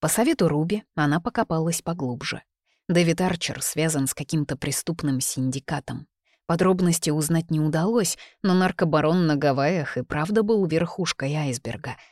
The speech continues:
Легальный бизнес может оказаться и прикрытием. Странно, потому что Дэвид Арчер всегда казался человеком старых денег. Его манера говорить и одеваться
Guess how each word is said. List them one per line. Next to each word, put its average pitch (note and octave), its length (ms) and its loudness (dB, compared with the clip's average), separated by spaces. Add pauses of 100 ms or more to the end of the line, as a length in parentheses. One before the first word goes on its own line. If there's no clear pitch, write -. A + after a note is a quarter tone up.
(180)
Легальный C#3+ 640 2
бизнес C#3+ 540 0
может C3 320 -2
оказаться C#3+ 500 -4
и D#3 100 -2
прикрытием. E3+ 760 -6 (640)
Странно, F3+ 580 4
потому D3+ 380 0
что - 220 -2
Дэвид D#3 360 0
Арчер B3 400 -2
всегда - 380 -4
казался D3+ 500 0
человеком D3 580 0
старых E3 460 -4
денег. A3+ 420 -2 (380)
Его F#3+ 260 6
манера A3 420 4
говорить C3 640 -2
и - 20 -2
одеваться B2+ 640 -4